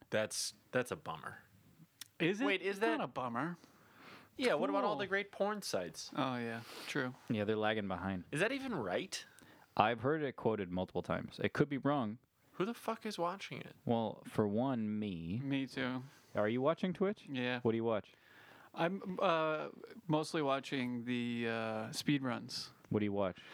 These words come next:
Speaker 2: I watch G D Q mostly.
Speaker 3: Yeah, G D Q's coming up beginning of January.
Speaker 2: Yeah.
Speaker 3: But what, what games do you watch?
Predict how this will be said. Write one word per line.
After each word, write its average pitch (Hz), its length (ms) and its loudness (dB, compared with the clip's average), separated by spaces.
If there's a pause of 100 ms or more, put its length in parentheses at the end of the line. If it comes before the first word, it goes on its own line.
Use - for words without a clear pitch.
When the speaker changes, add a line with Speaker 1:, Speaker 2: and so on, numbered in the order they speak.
(360)
Speaker 2:
I 170 180 4
watch 196 400 0
G 151 180 4
D 170 120 -2
Q 175 480 0
mostly. 175 520 0
Speaker 3:
Yeah, 160 160 6
G 113 120 0
D 120 100 0
Q's 123 200 0
coming 123 240 2
up 120 160 0
beginning 92 300 0
of 90 80 0
January. 90 420 0
Speaker 2:
Yeah. 127 360 0 (100)
Speaker 3:
But 117 160 4
what, 110 180 2
what 113 180 -2
games 107 300 2
do - 100 -8
you - 40 -4
watch? - 240 -4